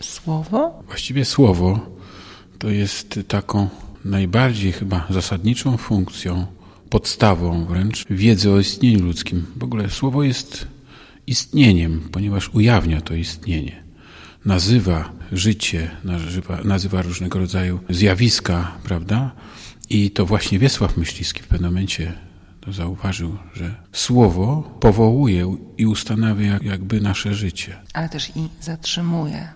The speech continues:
Speaker 2: Mówiąc o słowie, mam na myśli słowo, które się wypowiada, mówi, nie zawsze zapisuje, prawda? Tak zwaną mowę potoczną,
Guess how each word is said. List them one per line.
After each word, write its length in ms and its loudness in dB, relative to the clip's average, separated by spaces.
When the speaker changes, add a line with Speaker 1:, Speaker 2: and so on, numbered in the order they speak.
Speaker 2:
Mówiąc 480 4
o 60 2
słowie, 720 -2
mam 480 0
na 140 2
myśli 420 0
słowo, 420 2
które 300 0
się 280 0
wypowiada, 880 2
mówi, 560 0
nie 320 4
zawsze 340 2
zapisuje, 680 0
prawda? 380 -6
Tak 280 -6
zwaną 360 -2
mowę 280 0
potoczną, 760 -4